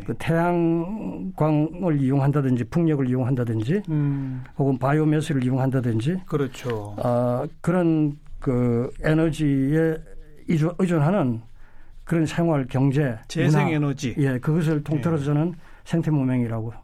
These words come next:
Speaker 1: 표현하고 있습니다.
Speaker 2: 네.
Speaker 1: 네.
Speaker 2: 뭐, 또 모-, 모든 사회가, 모든 국가가 "우리 그쪽으로 갑시다."라고는
Speaker 1: 네.
Speaker 2: 하고 있어요.
Speaker 1: 이
Speaker 2: 그래서
Speaker 1: 원칙에 대해서는
Speaker 2: 예.
Speaker 1: 동의하지 않는 사람이 별로 없을
Speaker 2: 그러니까요.
Speaker 1: 겁니다마는
Speaker 2: 예.
Speaker 1: 실제로 그 <laughs> 원칙은 인정하면서도
Speaker 2: 음.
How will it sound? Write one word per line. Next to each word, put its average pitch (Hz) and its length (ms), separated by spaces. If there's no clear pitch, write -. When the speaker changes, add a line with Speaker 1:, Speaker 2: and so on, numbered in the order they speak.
Speaker 1:
표현하고 123 320
있습니다. - 340
Speaker 2:
네. 143 120
Speaker 1:
네. 113 380
Speaker 2:
뭐, 240 260
또 220 100
모-, 240 340
모든 226 440
사회가, 214 500
모든 190 280
국가가 180 440
"우리 165 200
그쪽으로 214 420
갑시다."라고는 139 1900
Speaker 1:
네. 269 60
Speaker 2:
하고 - 260
있어요. 147 380
Speaker 1:
이 127 40
Speaker 2:
그래서 233 260
Speaker 1:
원칙에 214 420
대해서는 180 560
Speaker 2:
예. 180 60
Speaker 1:
동의하지 185 340
않는 160 200
사람이 165 320
별로 160 220
없을 226 140
Speaker 2:
그러니까요. 208 220
Speaker 1:
겁니다마는 165 580
Speaker 2:
예. 127 260
Speaker 1:
실제로 185 760
그 - 140
<laughs> - 880
원칙은 175 600
인정하면서도 180 840
Speaker 2:
음. 156 460